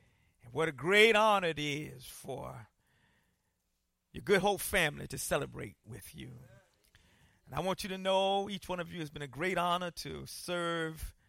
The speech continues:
as your pastor. And I feel touched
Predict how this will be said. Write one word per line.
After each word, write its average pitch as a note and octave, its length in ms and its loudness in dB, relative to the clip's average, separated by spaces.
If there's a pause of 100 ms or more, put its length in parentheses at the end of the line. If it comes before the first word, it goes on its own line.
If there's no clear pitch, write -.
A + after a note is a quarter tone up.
(220)
as C3+ 220 -4
your C#3+ 100 -8
pastor. - 800 -8 (1120)
And - 160 -12
I E3 440 4
feel F#3 760 -4
touched - 460 4